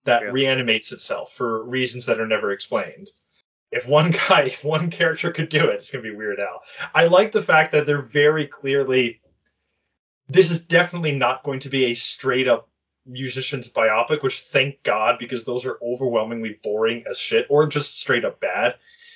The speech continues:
Speaker 1: So I really hope that they, I, I hope that it's filled with Weird Al vibes. Like, that's what a Weird Al movie should, should be.
Speaker 2: Yeah,
Speaker 1: So.
Speaker 2: and given the fact that he co-wrote the script, that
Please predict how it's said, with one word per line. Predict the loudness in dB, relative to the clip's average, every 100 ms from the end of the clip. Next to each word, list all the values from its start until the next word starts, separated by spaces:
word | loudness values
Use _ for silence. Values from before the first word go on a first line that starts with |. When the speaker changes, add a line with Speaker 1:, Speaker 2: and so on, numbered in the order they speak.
| -20
Speaker 1:
So | -4 2 6 6
I | 6 4
really | 4 0 -2 -2 0
hope | 0 -2
that | -6 -4
they, | -2 0 0 -2 _ _ _ _ _ _ _ _ _ -4
I, | -2 2
I | 2
hope | 4 0 0
that | -4 -4
it's | -8 -8
filled | -4 0 0
with | 0
Weird | -6 -6 -2 0
Al | 0 0
vibes. | -6 -10 -14 -16 -12 -4
Like, | -4 2
that's | 2 2 -2
what | -4
a |
Weird | -4 -6 -4
Al | -2 -2 -6
movie | -14 -12 -12
should, | -10 -6 -6 -8
should | -14 -14 -14
be. | -18 -20 _ _ _ _ _ _ _ _
Speaker 2:
Yeah, | -6
Speaker 1:
So. | -4 -2 -2
Speaker 2:
and | -2 -4
given | 0 2 2
the |
fact | 2 0 0
that | -4
he | -4 -6 -6
co-wrote | -2 0 0 -2
the | -6
script, | -4 -2 -2 -4 -2
that | 0 0